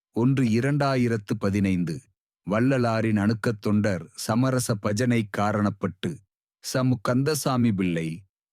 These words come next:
அவர்கள் அருளிய பிரபந்த திரட்டு எனும் நூலினை காரணப்பட்டு சமு கந்தசாமி பிள்ளை அறக்கட்டளை மூலம் மறுபதிப்பு செய்து, சுத்த சன்மார்க்க திருமுறைகளில்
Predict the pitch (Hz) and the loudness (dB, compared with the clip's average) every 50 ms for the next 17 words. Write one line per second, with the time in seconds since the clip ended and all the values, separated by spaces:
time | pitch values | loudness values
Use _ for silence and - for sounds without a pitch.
0 | _ - - 120 127 127 139 135 127 113 123 120 113 107 113 123 139 151 156 165 | _ -6 -2 -2 0 2 2 0 0 0 0 0 2 0 2 0 0 0 0 0
1 | 160 156 151 139 135 - 123 127 131 139 139 131 131 120 120 - 120 120 113 107 | 0 0 0 -2 -2 -2 0 0 0 0 0 0 0 -2 -2 -2 -2 -2 -2 0
2 | - 127 117 113 107 110 104 101 98 101 107 110 107 101 92 90 87 80 69 - | 0 0 2 4 4 4 4 4 4 4 4 4 4 4 2 2 0 -2 -6 -10
3 | - - _ _ _ _ _ _ _ - - 135 131 143 156 160 156 147 139 131 | -16 -20 _ _ _ _ _ _ _ -6 -2 0 0 0 0 0 0 0 -2 -2
4 | - 127 117 104 - 127 113 - - 123 123 127 123 113 101 - - 107 117 135 | -2 -4 -4 -2 -2 -4 -4 -2 -2 -2 0 2 2 0 0 -2 -2 0 0 0
5 | 143 151 139 - 123 110 110 110 107 87 90 95 95 92 92 85 78 78 - - | 0 0 -2 0 0 2 2 2 2 0 0 0 0 0 0 -2 -4 -6 -10 -16
6 | _ _ _ _ _ _ - - - 120 - - 151 143 - - 139 131 - - | _ _ _ _ _ _ -10 -6 -4 -2 0 -2 -2 -4 -2 -4 -4 -2 -2 -2
7 | 135 127 123 120 113 113 113 110 110 113 113 110 104 107 117 131 135 123 117 110 | 0 0 2 2 2 2 2 2 2 2 2 2 2 2 2 2 0 0 0 0
8 | 104 101 101 - 104 98 - 92 87 87 80 95 104 117 156 143 _ _ _ _ | -2 -2 -2 -4 -6 -4 -2 -4 -4 -2 -2 -2 -4 -4 -6 -8 _ _ _ _
9 | _ _ _ _ - - - 160 151 _ - 196 175 147 - - 127 131 147 156 | _ _ _ _ -8 -4 -4 -4 -4 _ -2 -2 -2 -2 -2 -2 0 0 2 2
10 | 151 151 147 139 - 143 123 - - 135 135 143 147 135 120 120 117 104 113 110 | 0 0 -2 -2 -4 -6 -6 -2 -2 -2 0 0 0 0 2 0 0 0 0 0
11 | 110 110 110 | 0 0 0